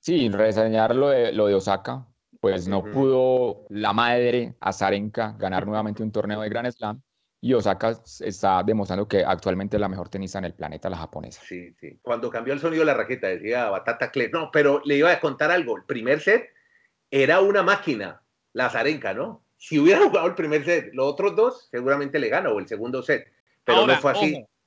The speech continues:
Speaker 3: hay una
Speaker 2: Ajá.
Speaker 3: cosa, y, y, y les pregunto. Yo aquí desde la esquina, como dice Nieto,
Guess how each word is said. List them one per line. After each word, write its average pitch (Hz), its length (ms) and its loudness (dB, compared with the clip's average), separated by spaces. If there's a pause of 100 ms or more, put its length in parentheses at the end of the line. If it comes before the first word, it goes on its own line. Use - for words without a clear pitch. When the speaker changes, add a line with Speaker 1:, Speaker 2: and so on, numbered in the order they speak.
(140)
Speaker 3:
hay 175 120 -4
una 214 180 -2
Speaker 2:
Ajá. 202 80 -4
Speaker 3:
cosa, - 360 -12 (240)
y, 135 120 -18
y, 131 400 -16
y - 20 -12
les 120 180 -10
pregunto. 131 720 -8 (320)
Yo 127 180 -6
aquí 165 180 -4
desde 190 220 0
la 131 100 -4
esquina, 160 360 -8
como 107 220 -14
dice 131 180 -4
Nieto, 147 420 -8